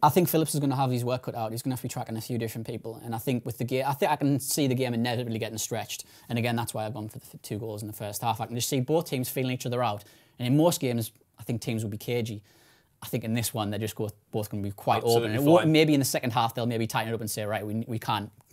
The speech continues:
Speaker 1: <laughs> play at a hundred mile an hour all game." So this is why I can see it getting stretched. I can see De Bruyne getting a lot of space as well. Maybe Leeds getting caught upfield, having to make fouls. De Bruyne free kicks, De Bruyne penalty. So yeah, yeah.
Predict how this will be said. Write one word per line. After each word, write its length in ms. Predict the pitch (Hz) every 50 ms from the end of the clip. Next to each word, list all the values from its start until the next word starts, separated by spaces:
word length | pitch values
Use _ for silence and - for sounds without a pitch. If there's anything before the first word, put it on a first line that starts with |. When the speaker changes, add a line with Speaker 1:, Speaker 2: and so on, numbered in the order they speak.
| - -
Speaker 1:
<laughs> 300 | 139 131 - - - -
play 140 | - 120 110
at 40 |
a 40 | 120
hundred 180 | 110 117 113 113
mile 140 | 110 113 110
an 80 | 113 127
hour 200 | 123 127 131 131
all 120 | 131 131
game." 240 | 120 127 131 120 104 - - - -
So 160 | - - 143
this 120 | 156 165
is 80 | - 165
why 140 | 151 147 139
I 20 | 139
can 100 | 143 135
see 120 | - 143
it 60 | 131
getting 160 | 123 120 117
stretched. 320 | - - - 151 147 139 -
I 40 | 123
can 60 | 120
see 160 | - - 120
De 300 | 117 131 139 127 - 151
Bruyne 280 | 131 147 147 147 151 139
getting 160 | 139 135 131 123
a 40 |
lot 120 | 120 123 123
of 80 | 123
space 340 | - - 135 127 127 123 -
as 80 | 120 117
well. 260 | 127 123 123 123 - - - - _
Maybe 180 | 127 123 123 120
Leeds 240 | 127 139 143 135
getting 220 | - - - 131 123
caught 240 | - 147 135 127 -
upfield, 560 | 123 - - - 147 143 139 139 135 135 131 - - - _ _
having 160 | - 131 135 127
to 40 | 127
make 160 | 127 123 -
fouls. 480 | - - 139 135 139 135 135 139 135 135
De 80 | -
Bruyne 340 | 135 - 139 131 131 139 135
free 200 | - - 123 120
kicks, 380 | - - 143 143 139 139 - -
De 60 | 135
Bruyne 220 | 139 135 127 123
penalty. 220 | - 143 143 147 -
So 160 | - 143 135
yeah, 240 | 131 139 143 135 123
yeah. 160 | 127 131